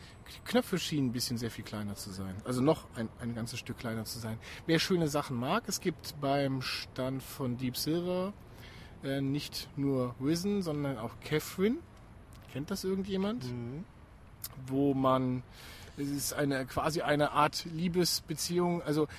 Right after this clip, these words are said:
Speaker 1: äh, Typ hat Frau, die Mäd-, hat, Typ hat Freundin, die Freundin will heiraten, am nächsten Morgen wacht er mit einer anderen Frau im Bett auf, die eigentlich total heiß und scharf ist und er hat Gewissensbisse,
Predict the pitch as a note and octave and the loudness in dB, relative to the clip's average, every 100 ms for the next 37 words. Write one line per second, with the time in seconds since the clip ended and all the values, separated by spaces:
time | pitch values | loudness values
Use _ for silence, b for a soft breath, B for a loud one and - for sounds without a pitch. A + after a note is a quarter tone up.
0 | B B B B - F3 E3+ D#3+ A#3 A#3+ | B B B B 4 6 8 6 6 6
1 | G3 E3+ - F3+ A#3+ C#4 G#3 G3+ F#3 F3+ | 4 2 8 10 10 8 2 0 2 4
2 | G3 F#3 F3+ E3 D#3 A3+ G#3+ G3 - G#3 | 4 4 0 0 2 4 6 4 6 8
3 | A#3+ A3+ G3+ - G3+ G3+ F#3 D#3 F3 G#3 | 8 4 2 2 4 4 4 6 6 6
4 | G#3+ G3+ F#3 F3+ F#3+ G3 F3+ F3 E3 E3 | 4 4 4 4 4 4 4 4 2 2
5 | E3 E3 - - C#3+ D#3 D#3 - D3 C#3 | 2 0 -2 -4 -2 0 0 0 2 4
6 | C#3 D#3 B2 D3 C#3 - C#3 C#3 D3 - | 2 0 0 0 0 -2 0 0 -2 -4
7 | C#3 C#3 C#3 D3 D3 C#3 B2+ C3+ C3+ C#3 | 2 4 4 2 0 -4 -2 2 2 0
8 | A2+ B2 - G#2 A#2+ A#2+ A#2 A2+ C3+ B2+ | -6 -6 -6 -6 -6 -4 -4 -4 -6 -4
9 | D3 D#3 - C#3 C#3 | -4 -4 -2 -2 0